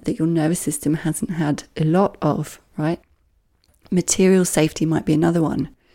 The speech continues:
This is why homeless people can't just thought work or self-motivate their way out of a situation,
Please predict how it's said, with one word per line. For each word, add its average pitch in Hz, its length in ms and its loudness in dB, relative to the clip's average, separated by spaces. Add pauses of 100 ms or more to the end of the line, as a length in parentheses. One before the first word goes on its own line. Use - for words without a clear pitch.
(420)
This 175 180 2
is - 160 2
why 156 640 2 (460)
homeless 185 320 4
people 226 520 6 (800)
can't 165 260 4
just 175 300 2
thought - 420 4
work 196 380 6
or 170 100 0
self-motivate 165 960 0
their 165 120 2
way 156 220 2
out 151 160 0
of 151 100 -4
a 143 40 0
situation, 151 800 0